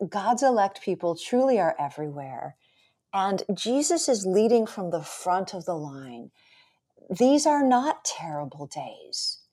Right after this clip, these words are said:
These are the days that the Lord has made for us, uh, for us to be joyful and for us to be, um, articulate, for us to be loving, for us to be repenting, for us to be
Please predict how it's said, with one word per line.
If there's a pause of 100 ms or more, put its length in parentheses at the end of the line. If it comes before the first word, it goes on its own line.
(320)
These
are
the
days
that
the
Lord
has
made
for
us, (840)
uh,
for
us
to
be
joyful
and
for
us
to
be, (400)
um, (120)
articulate, (500)
for
us
to
be
loving,
for
us
to
be
repenting,
for
us
to
be